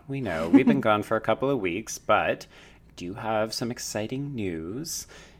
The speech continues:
Speaker 1: If you are looking to hear a special episode in which I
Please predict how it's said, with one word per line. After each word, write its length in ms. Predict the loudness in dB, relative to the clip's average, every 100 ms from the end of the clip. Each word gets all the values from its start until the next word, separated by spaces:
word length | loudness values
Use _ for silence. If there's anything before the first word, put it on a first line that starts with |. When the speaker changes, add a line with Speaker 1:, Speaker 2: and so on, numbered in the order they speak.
| -20 -12
Speaker 1:
If 360 | -12 -12 -16 -14
you 640 | -10 -6 -6 -6 -4 -4 -6
are 200 | -8 -8
looking 760 | -6 -6 -6 -2 -2 -2 -6 -8
to 120 | -8
hear 580 | -8 -6 -4 -2 -2 -4
a 100 | -6
special 560 | -8 -4 -4 -2 -2 -2
episode 800 | -4 -4 -8 -6 -6 -6 -8 -8 -8
in 200 | -10 -12 -8
which 380 | -6 -6 -8 -8
I 180 | -8